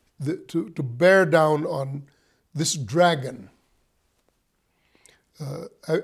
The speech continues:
I have mentioned already that there's a constellation called Draco, which is the dragon, D R A K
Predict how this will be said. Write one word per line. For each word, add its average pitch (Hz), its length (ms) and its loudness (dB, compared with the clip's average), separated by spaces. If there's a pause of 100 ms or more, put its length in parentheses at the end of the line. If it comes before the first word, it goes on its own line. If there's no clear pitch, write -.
I 175 60 -4
have 151 160 0
mentioned 185 400 -2
already 165 480 0
that 165 240 -8
there's 151 280 -4
a 143 60 -10
constellation 143 920 -8
called 156 460 -6 (260)
Draco, 170 500 -8 (680)
which 156 200 -4
is 160 160 -8
the 190 120 -6
dragon, 127 640 -4 (800)
D 165 180 -4
R 160 240 0
A 160 200 -6
K 165 460 -8